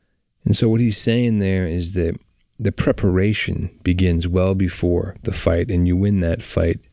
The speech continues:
through that preparation. A huge thing you can learn from boxing is humility. We're all humbled in life, and we all have to experience defeat.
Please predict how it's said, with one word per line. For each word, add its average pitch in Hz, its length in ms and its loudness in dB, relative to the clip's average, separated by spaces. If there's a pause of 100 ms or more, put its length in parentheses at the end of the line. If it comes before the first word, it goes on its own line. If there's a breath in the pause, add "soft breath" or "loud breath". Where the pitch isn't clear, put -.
through 101 240 2
that 92 200 -2
preparation. 92 760 -2 (1500 soft breath)
A 110 60 4
huge 151 400 2
thing 113 160 2
you 101 120 2
can 95 200 0
learn 95 240 0
from 87 180 -4
boxing 85 460 -4
is 82 120 -2
humility. 82 600 -2 (720 soft breath)
We're 104 160 4
all 113 160 2
humbled 101 320 2
in 82 180 0
life, 82 300 0
and 87 80 -4
we 87 100 0
all 95 140 2
have 92 160 0
to 90 100 -4
experience 90 880 0
defeat. 87 600 -2